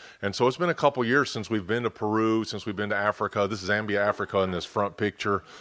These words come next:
Been there. Uh, we have a pastor and a church there. Um, my man, and stand up there, Andrew.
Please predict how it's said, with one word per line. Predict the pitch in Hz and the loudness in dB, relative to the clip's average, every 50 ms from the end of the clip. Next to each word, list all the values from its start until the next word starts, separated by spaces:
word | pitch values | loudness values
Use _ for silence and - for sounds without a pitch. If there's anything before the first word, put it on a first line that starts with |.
| - - _ _ - | -20 -20 _ _ 0
Been | 90 113 113 110 107 | 2 2 2 4 2
there. | 107 107 110 110 110 110 117 110 | 2 4 4 4 4 4 2 0
Uh, | 104 95 | -2 -2
we | 90 95 104 | 0 2 2
have | 104 101 90 | 2 2 2
a | 87 | -2
pastor | - - 113 110 107 104 - - | -2 -2 0 0 0 0 -2 -4
and | 104 95 | -6 -6
a | 90 | -6
church | - - 113 110 104 - - | -2 0 0 0 0 0 -2
there. | 104 104 104 104 107 101 - - - - - - - _ | -2 0 2 2 0 0 -2 -8 -18 -20 -20 -20 -12 _
Um, | - 92 95 95 92 90 87 80 - - - _ - - - _ _ | -2 0 0 0 0 -2 -6 -10 -14 -20 -18 _ -16 -16 -16 _ _
my | - 95 | -4 -2
man, | 98 110 120 117 107 107 | 0 0 2 2 0 0
and | 127 160 170 | 0 0 0
stand | 143 - 180 185 160 | 0 0 0 2 0
up | 131 | 0
there, | - 107 95 90 90 | 2 2 2 2 2
Andrew. | 92 98 92 98 101 | 2 0 0 0 -2